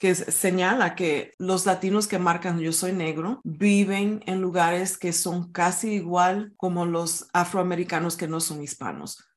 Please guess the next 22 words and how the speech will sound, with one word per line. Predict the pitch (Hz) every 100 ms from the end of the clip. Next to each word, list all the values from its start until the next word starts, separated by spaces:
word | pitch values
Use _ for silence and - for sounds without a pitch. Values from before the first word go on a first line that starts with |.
| _
¿Por | 202 202
qué? | 196 185 220 330 _ _ _ _
La | 180 170
discriminación | 185 180 190 185 185 175 - 180 180
racial | 196 - 175 170
que | 175
sucede | - 170 180 170 170 180
cuando | 180 170 160
uno | 165 170
va | 156
buscando | 156 - 151 156 151
por | 151 143 -
vivienda | 180 165 165 160 160
significa | - 151 127 - 170 147 131 135
que | 180
van | 165 165
a | 175
vivir | 175 170 185
en | 170 170
vecindarios | 151 170 165 185 185 160 151 -
que | 160
tienen | 165 165 165 156